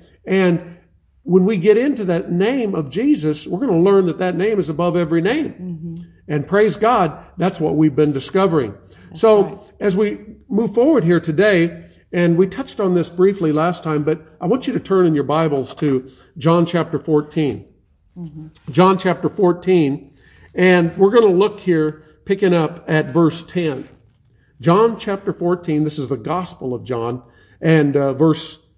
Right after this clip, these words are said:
Speaker 1: uh, ten. It says here, the Lord Jesus, of course, speaking, he said, "Believest thou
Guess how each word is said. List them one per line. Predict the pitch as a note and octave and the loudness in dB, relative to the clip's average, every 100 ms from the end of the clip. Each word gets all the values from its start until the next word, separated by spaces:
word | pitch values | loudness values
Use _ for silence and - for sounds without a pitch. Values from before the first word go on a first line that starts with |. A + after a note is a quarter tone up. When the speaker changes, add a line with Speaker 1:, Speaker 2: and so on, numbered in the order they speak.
| _ _ F4 | _ _ -8
Speaker 1:
uh, | C#3 B2+ | -4 -4
ten. | B2+ E3+ A#2+ - - _ _ _ - | 0 0 0 -6 -16 _ _ _ -8
It | E3+ | 0
says | A3 A3 G3 | 4 4 4
here, | E3+ | 0
the | F3 | 2
Lord | E3+ F3+ D3+ | 2 2 2
Jesus, | F3+ F3+ D3+ - | 0 0 -4 -10
of | - | -6
course, | D3+ D3 | -6 -4
speaking, | - E3+ E3 A#2+ B2 _ _ _ _ - | -2 -2 0 -6 -6 _ _ _ _ -6
he | F#3 | -2
said, | F#3+ D3+ | 0 0
"Believest | D#3+ F#3+ B3 B3 - | 2 2 2 -4 -2
thou | E3+ C#3+ D3+ D3+ | -2 -2 -4 -10